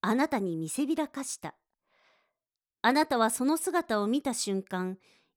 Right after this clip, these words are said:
陰茎を勃起させてしまった。キャバクラ嬢はじっとあなたを見つめている。キャバクラ嬢は笑いもせず、ただじっとあなたを見つめている。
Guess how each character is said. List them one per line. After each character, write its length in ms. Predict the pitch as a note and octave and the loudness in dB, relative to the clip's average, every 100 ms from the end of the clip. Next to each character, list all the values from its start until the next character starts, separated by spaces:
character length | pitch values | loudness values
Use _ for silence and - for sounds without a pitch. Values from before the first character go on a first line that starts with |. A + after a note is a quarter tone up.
| _ | _
陰 200 | F#3+ C4 | 2 2
茎 300 | C4 C4+ C4 | 2 2 2
を 120 | B3+ | 2
勃 200 | G3 F#3+ - | 0 -2 -6
起 120 | - | -8
さ 120 | - | -4
せ 140 | E4+ E4 | -4 -2
て 100 | D4+ | -4
し 160 | - | -2
ま 100 | C#4 | 0
っ 60 | C#4 _ | -2 _
た。 180 | A3 - _ _ _ _ _ _ _ _ _ _ _ _ _ - | -8 -8 _ _ _ _ _ _ _ _ _ _ _ _ _ -2
キ 80 | B3 | 2
ャ 40 | |
バ 120 | C4+ | 4
ク 120 | C4+ | 4
ラ 140 | C#4 C4 | 2 2
嬢 280 | G#3+ G3+ F#3+ | 2 0 2
は 240 | F3+ F#3+ _ _ _ | 0 -2 _ _ _
じ 120 | - | -8
っ 40 | F3 | -8
と 220 | - D4+ | -2 2
あ 80 | E4 | 4
な 140 | E4+ | 2
た 160 | E4 G3 | 0 -2
を 60 | |
見 160 | E3+ E3+ | -2 -4
つ 140 | - | -2
め 100 | A3+ | -2
て 140 | A3+ A3 | -2 -2
い 180 | G#3 F#3+ | -2 -2
る。 160 | F3 _ _ _ _ _ _ _ _ _ _ _ _ _ _ _ _ _ _ | -6 _ _ _ _ _ _ _ _ _ _ _ _ _ _ _ _ _ _
キ 100 | A#3 | 2
ャ 40 | |
バ 120 | B3+ | 2
ク 120 | C4+ D4 | 2 2
ラ 160 | C4+ | 2
嬢 260 | G#3+ G3+ F3+ | 2 0 0
は 300 | E3+ E3+ - _ _ | -2 -6 -10 _ _
笑 320 | F3+ F#3 A#3+ | 2 4 4
い 40 | C#4 | 2
も 140 | C4+ | 0
せ 200 | B3+ B3+ | 0 -4
ず、 260 | F#3+ E3 - _ _ _ _ | -4 -8 -14 _ _ _ _
た 100 | D4+ | 2
だ 160 | C4 | 2
じ 140 | G#3 A#3+ | 2 -4
っ 40 | |
と 180 | A#3+ D4+ | -2 2
あ 80 | D#4+ | 4
な 160 | D#4+ E4 | 4 2
た 140 | A#3 | 0
を 60 | F#3 | 0
見 160 | E3+ | -2
つ 160 | - A3 | -2 -2
め 120 | A#3 | -2
て 100 | G#3+ | -2
い 160 | G3+ F#3+ | -4 -4
る。 160 | F#3 | -6